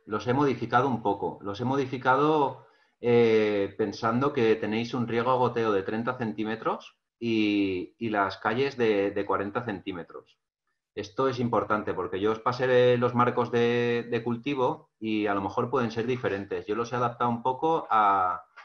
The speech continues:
a los bancales que estuvimos hablando de cómo hacerlos, eh, con las líneas de goteo a cuarenta centímetros y con, y con goteros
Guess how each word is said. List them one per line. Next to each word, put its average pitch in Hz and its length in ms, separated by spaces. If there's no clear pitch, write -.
a 107 80
los 104 120
bancales 113 460
que 117 220
estuvimos 110 480
hablando 123 420
de 101 80
cómo 107 180
hacerlos, 113 680
eh, 98 480
con 107 180
las 101 160
líneas 117 260
de 113 60
goteo 104 300
a 104 40
cuarenta 107 320
centímetros 135 720
y 117 60
con, 98 540
y 104 100
con 98 200
goteros 113 520